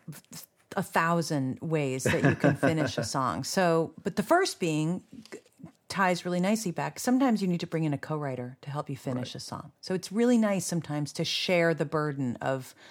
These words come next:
Speaker 1: "Oh gosh, help me finish this."
Speaker 2: Right.
Speaker 1: Um, the thing that I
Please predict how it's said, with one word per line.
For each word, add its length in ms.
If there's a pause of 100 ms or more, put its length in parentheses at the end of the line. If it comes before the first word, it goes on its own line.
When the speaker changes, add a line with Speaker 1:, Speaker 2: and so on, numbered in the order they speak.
(160)
Speaker 1:
"Oh 120
gosh, 340
help 180
me 80
finish 380
this." 380
Speaker 2:
Right. 260 (300)
Speaker 1:
Um, 500 (460)
the 640
thing 520
that 280
I 480